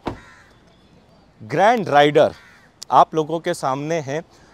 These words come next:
और जो ब्लैक कलर है कार का, इसमें जब अठारह इंच लग जाते हैं ना, तो उसकी कुछ बात ही कुछ और है। Toyota Hyryder with the luxurious interior आज आप लोगों के सामने हम प्रेजेंट करते हैं।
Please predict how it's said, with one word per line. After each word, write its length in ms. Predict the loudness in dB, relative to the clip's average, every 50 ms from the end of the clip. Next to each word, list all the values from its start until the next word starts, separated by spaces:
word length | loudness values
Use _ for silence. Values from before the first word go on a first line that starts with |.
| _ -2
और 140 | -2 -2 0
जो 160 | 0 -2 -4
ब्लैक 380 | -4 -4 0 4 6 6 6 4 _ _ _ 0
कलर 280 | 2 6 6 6 6 4
है 200 | 2 -2 -4 -6
कार 420 | -8 _ 4 6 8 8 8 6
का, 240 | 4 2 0 0 0 -2 _ _ _ _ _ _ _ _ -10 -10
इसमें 340 | -10 -8 -8 -8 -8 -6
जब 140 | -6 -6 -6 -4
अठारह 320 | -6 -6 -6 -4 -4 -2 -2
इंच 180 | -4 -4 -6
लग 200 | -6 -6 -6 -6
जाते 320 | -4 -6 -4 -4 -4 -6 -6
हैं 140 | -6 -8 -8
ना, 200 | -8 -10 -10 -12 _ _ _ _
तो 100 | -16 -14 -14 -16
उसकी 240 | -18 -14 -12 -12
कुछ 200 | -10 -8 -10 -10 -8
बात 340 | -6 -4 -4 -4 -4 -6 -10
ही 60 | -12
कुछ 260 | -10 -12 -12 -12 -14 -12
और 200 | -12 -10 -10 -10
है। 180 | -10 -12 -12 -12 _ -20 -20 -20 -20 -20 -20 -20 -20 -20 -20 -20 -20 -20 -20 -20 -20 -20 -20 -6 -2
Toyota 460 | 2 2 2 4 6 6 6 6 6 4 -2 -14 -20 -6 2 6
Hyryder 520 | 6 6 6 6 4 0 -2 -2 -6 -8 -10 -12 -18 -20 -6 -4
with 200 | -4 -4 2 2
the 100 | 2 4 4 0 0 0
luxurious 680 | 0 0 -2 -4 -4 -4 -4 -2 -2 -4 -4 -6 -8 -10 -8 -6
interior 560 | -6 -6 -6 -6 -6 -6 -6 -6 -8 -10 -10 -12 -18 -20 -20 -20 -20 -20 -2 2
आज 220 | 4 4 4 4
आप 180 | 2 0 0 -4
लोगों 200 | -6 -8 -8 -10
के 140 | -10 -12 -12
सामने 440 | -10 -10 -10 -10 -10 -12 -14 -14 -14 -14 -14
हम 120 | -14 -14
प्रेजेंट 460 | -12 -12 -12 -12 -12 -12 -14 -14 -14
करते 280 | -16 -18 -16 -16 -18 -18
हैं। 220 | -18 -18 -20 -20